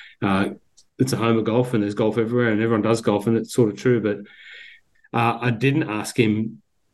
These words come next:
"Where are your wedges, Robert?" Because the rumour was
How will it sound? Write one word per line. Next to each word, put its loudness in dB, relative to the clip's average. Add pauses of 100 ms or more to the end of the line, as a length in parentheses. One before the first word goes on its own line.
(420)
"Where 0
are 2
your 2
wedges, -2 (440)
Robert?" 0
Because 0 (240)
the -2
rumour 2
was -2